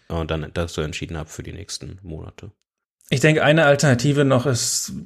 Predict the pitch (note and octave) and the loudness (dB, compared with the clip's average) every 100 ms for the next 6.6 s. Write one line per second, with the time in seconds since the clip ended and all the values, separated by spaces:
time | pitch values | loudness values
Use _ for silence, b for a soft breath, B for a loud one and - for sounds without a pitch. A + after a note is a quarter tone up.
0 | - _ D#3 D3 B2+ B2+ C#3+ B2+ A#2+ - | -16 _ -8 2 4 4 4 4 4 2
1 | - B2+ B2 D3 - - - - - - | 2 2 4 2 2 -2 -2 -4 -10 0
2 | C3 B2 A#2+ - C#3+ C#3 E3 B2 B2 - | 2 2 0 2 0 4 2 4 4 4
3 | A#2+ C#3 C#3+ C3 D#3 E3+ E3+ F#3+ - C#3 | 2 4 4 4 4 4 4 4 0 -2
4 | A#2+ A#2+ B2+ C3+ B2+ - - - - D#3 | 2 4 4 2 -2 -12 -16 -16 -8 -6
5 | A#2 C3+ - B2 B2+ B2 - C#3 B1 A#1+ | -4 -6 -2 -2 0 0 2 2 0 -2
6 | - A#1+ - - - - | -4 -6 -8 -10 -10 -10